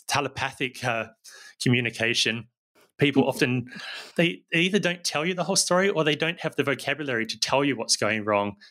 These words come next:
Speaker 1: So you get like, "My program doesn't work, your, your app doesn't work, fix it." And you've gotta try and get that out of them. Whereas when you go to B two B SaaS, you're in charge of the, the environment as the product owner. It's running on your server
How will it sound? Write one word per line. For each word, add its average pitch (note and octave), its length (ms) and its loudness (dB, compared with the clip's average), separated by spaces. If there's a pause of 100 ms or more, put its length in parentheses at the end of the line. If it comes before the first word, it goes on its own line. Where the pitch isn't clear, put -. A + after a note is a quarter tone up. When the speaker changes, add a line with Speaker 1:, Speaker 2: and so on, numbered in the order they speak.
Speaker 1:
So - 140 4
you C#3 100 2
get D#3+ 200 -4
like, B2 280 -2 (220)
"My B2+ 100 2
program A#2+ 380 0
doesn't B2 280 0
work, G#2+ 400 2
your, B2 220 4
your C3+ 180 2
app C3+ 160 -2
doesn't A#2+ 260 0
work, B2 360 2
fix - 260 0
it." - 100 -8 (1000)
And C#3 300 -2 (360)
you've F3 120 2
gotta D#3 300 -2 (100)
try D#3 320 0
and C#3+ 320 -6 (560)
get F3+ 160 -6
that D#3 160 2
out E3 200 2
of D#3+ 120 -2
them. A#2 200 -2 (300)
Whereas F3 240 4
when F3+ 80 4
you F3 80 6
go A3+ 140 2
to A#3+ 100 -2
B D#3+ 180 0
two C3+ 120 -8
B C3+ 100 2
SaaS, - 540 2 (340)
you're E3 180 6
in E3+ 100 2
charge C3 340 -2
of A#2+ 100 -12
the, A#2 460 2
the C3 80 2
environment A2 500 0
as A2 120 -2
the G#2+ 40 -4
product - 380 -2
owner. G2 340 -2
It's - 240 2
running D3 280 0
on A2+ 120 -2
your D3 140 4
server A#2 580 0